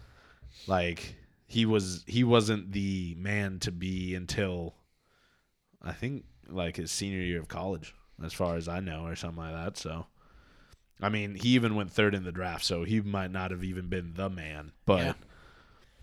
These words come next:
Speaker 1: he made himself the man.
Speaker 2: I'm just gonna say what we're all thinking out there.
Speaker 1: Oh, what
Speaker 2: Okay?
Speaker 1: are we all thinking?
Speaker 2: What we're all thinking.
Speaker 1: We're all thinking.
Speaker 2: We all recall when Michael had that tough time, uh, and decided, "You know what?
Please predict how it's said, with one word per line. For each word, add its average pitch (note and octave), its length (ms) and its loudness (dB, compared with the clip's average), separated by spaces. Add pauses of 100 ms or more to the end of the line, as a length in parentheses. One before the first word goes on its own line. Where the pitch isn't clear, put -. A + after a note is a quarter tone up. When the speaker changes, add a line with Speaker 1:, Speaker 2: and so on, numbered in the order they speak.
(580)
Speaker 1:
he G#2+ 180 0
made G2+ 240 2
himself F2+ 440 -4
the F2 100 -6
man. D#2+ 320 -8 (560)
Speaker 2:
I'm G#3+ 140 10
just C4+ 140 4
gonna F3 180 10
say B2+ 300 10
what A2 160 6
we're A2 200 8
all G2+ 160 8
thinking F#2+ 380 0
out E2+ 220 -4
there. E2 260 -2 (220)
Speaker 1:
Oh, E2+ 300 -6
what F#2 160 0
Speaker 2:
Okay? F#2 160 8
Speaker 1:
are - 20 8
we - 80 8
all F2+ 120 4
thinking? F2 360 0
Speaker 2:
What F#3 160 10
we're D3 240 10
all D#3+ 180 12
thinking. G#2 580 4
Speaker 1:
We're F2 200 2
all F#2+ 160 6
thinking. F2 440 -4
Speaker 2:
We F#3 220 10
all A3 240 12
recall D3+ 560 12
when A#2+ 560 6
Michael B2+ 440 6
had B2 200 6
that G#2 220 0
tough C3+ 260 2
time, A#2+ 540 -2 (240)
uh, G2+ 400 0
and A2 120 -4
decided, D3 520 4
"You D3 80 -2
know F3+ 100 2
what? A3+ 220 4